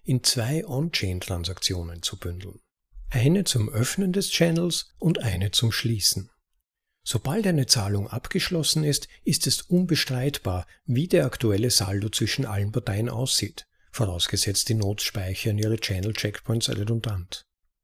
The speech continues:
Entscheidend ist, dass man nicht direkt mit einer anderen Partei verbunden sein muss,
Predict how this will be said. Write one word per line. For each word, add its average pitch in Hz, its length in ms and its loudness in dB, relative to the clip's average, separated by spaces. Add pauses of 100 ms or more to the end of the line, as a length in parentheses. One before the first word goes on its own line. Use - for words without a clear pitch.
(440)
Entscheidend 160 680 -2
ist, - 240 2 (160)
dass - 180 0
man 151 240 2
nicht 185 360 0
direkt 160 360 2
mit 147 160 0
einer 139 220 0
anderen 131 320 0
Partei 117 320 -2
verbunden 131 520 2
sein 90 280 0
muss, - 340 -8